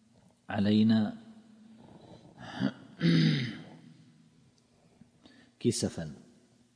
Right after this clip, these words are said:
أو تأتي بالله والملائكة قبيلا. تسقط السماء كسفا،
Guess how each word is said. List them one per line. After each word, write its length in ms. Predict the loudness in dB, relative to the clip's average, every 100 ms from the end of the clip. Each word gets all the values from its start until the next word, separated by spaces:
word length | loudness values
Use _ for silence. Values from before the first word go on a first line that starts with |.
| _
أو 100 | -6
تأتي 520 | -2 -4 -4 -4 -4
بالله 540 | -4 -4 -2 -2 -2 -4
والملائكة 1120 | -4 -4 -6 -6 -8 -4 -4 -4 -4 -4 -6 -16 -20 _ -20 _ _ _ -20 _ _ _ _
قبيلا. 460 | -4 -2 -4 -6 -14 -20 -20 -20 _ _ _ _ _ _ _ _ _ _ _
تسقط 420 | -6 -2 -4 -2
السماء 640 | -4 -4 2 6 8 6 4 -10 -20 -20 -20 -20 _ _ _ _ _ _ -4
كسفا، 580 | -2 0 -4 -6 -12